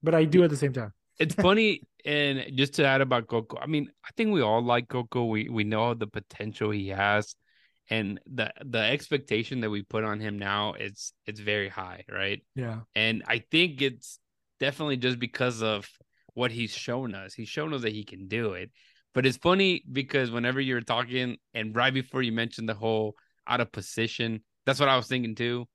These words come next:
Speaker 2: I'm like,
Speaker 1: Yeah.
Speaker 2: "Yeah, there is some, uh, you know, playing out of position. Of course, it's, it doesn't suit your game." Yeah, what
Speaker 1: Let
Speaker 2: were
Speaker 1: me,
Speaker 2: you
Speaker 1: let me ask you a question.
Speaker 2: Yeah.
Speaker 1: Um, did you happen to watch the Panama games that he played in the Gold Cup? 'Cause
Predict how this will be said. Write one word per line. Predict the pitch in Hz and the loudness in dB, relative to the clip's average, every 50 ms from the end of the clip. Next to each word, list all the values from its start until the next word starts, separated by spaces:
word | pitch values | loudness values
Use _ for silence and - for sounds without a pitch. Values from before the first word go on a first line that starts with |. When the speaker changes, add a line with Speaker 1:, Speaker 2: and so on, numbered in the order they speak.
| _ _ _ _ _ - | _ _ _ _ _ -6
Speaker 2:
I'm | 120 131 | -2 0
like, | 139 135 127 107 | 0 0 0 -2
Speaker 1:
Yeah. | 110 | -2
Speaker 2:
"Yeah, | 170 190 185 185 180 | 0 0 0 0 0
there | 165 185 185 196 | -2 0 0 2
is | 214 220 214 - | 0 0 -2 -6
some, | - - 156 160 170 165 143 127 117 117 113 107 107 _ _ _ _ _ _ _ _ _ _ - | -6 -2 0 0 2 0 0 -2 -2 -4 -6 -8 -10 _ _ _ _ _ _ _ _ _ _ -2
uh, | 120 117 117 113 113 110 107 101 92 80 | 0 2 2 2 2 2 0 -2 -4 -6
you | - 131 135 135 | -8 -8 -6 -6
know, | 127 123 120 117 113 113 113 104 - - - - | -4 -6 -4 -4 -4 -6 -6 -8 -10 -12 -12 -6
playing | 151 160 170 170 | -2 -2 0 2
out | 156 147 | 2 2
of | 147 127 | 0 0
position. | - 120 - 151 147 139 - 143 127 | -4 -6 -2 -2 -4 -2 -4 -6 -6
Of | 113 - _ | -6 -6 _
course, | - 139 131 127 127 123 - - - - | -4 -2 0 0 -2 -4 -8 -14 -16 -12
it's, | - 113 110 113 113 - | -10 -10 -8 -8 -8 -12
it | - - 123 120 117 | -10 -8 -8 -8 -6
doesn't | 113 120 123 120 117 | -4 -4 -4 -4 -6
suit | 113 - 131 117 | -6 -6 -6 -4
your | 110 110 | -4 -6
game." | 107 107 113 110 117 123 127 127 131 131 147 - _ _ _ _ _ _ _ _ _ | -6 -6 -6 -4 -2 -2 -2 -4 -6 -12 -20 -20 _ _ _ _ _ _ _ _ _
Yeah, | - 117 127 120 113 | 0 2 4 4 4
what | 113 120 165 | 4 4 6
Speaker 1:
Let | 165 175 | 6 8
Speaker 2:
were | |
Speaker 1:
me, | 196 202 208 | 8 6 6
Speaker 2:
you | 190 | 6
Speaker 1:
let | 180 160 180 | 6 6 8
me | 196 208 | 8 8
ask | 214 208 202 - | 8 6 4 6
you | - 196 | 4 4
a | 160 | 6
question. | - 185 180 - - 147 127 135 | 6 4 4 4 2 -4 -4 -2
Speaker 2:
Yeah. | 131 123 113 139 139 127 | -2 0 0 2 2 0
Speaker 1:
Um, | 113 131 165 190 160 | -2 -4 -2 -2 2
did | 151 165 180 165 | 2 4 4 6
you | 190 208 220 226 | 6 8 8 8
happen | 202 202 208 208 220 208 | 8 6 4 2 0 0
to | - 202 | 0 0
watch | 202 196 202 196 196 - | 2 4 2 2 0 -4
the | 175 156 147 135 135 - - 147 _ _ | -2 -2 -2 -2 -2 -6 -18 -20 _ _
Panama | - 175 175 185 190 196 | 0 2 2 4 2 2
games | 196 185 208 214 220 214 220 220 220 - - - - - 180 | 2 2 0 0 2 2 0 -2 -2 -6 -16 -18 -18 -12 -4
that | 147 135 135 | 0 0 2
he | 135 156 160 | 4 4 2
played | 156 - 175 165 165 | 4 4 4 4 4
in | 160 156 147 139 | 4 2 2 0
the | 139 | 0
Gold | 131 139 143 147 143 | 0 2 0 0 2
Cup? | - 180 190 | 0 -2 -2
'Cause | - | -4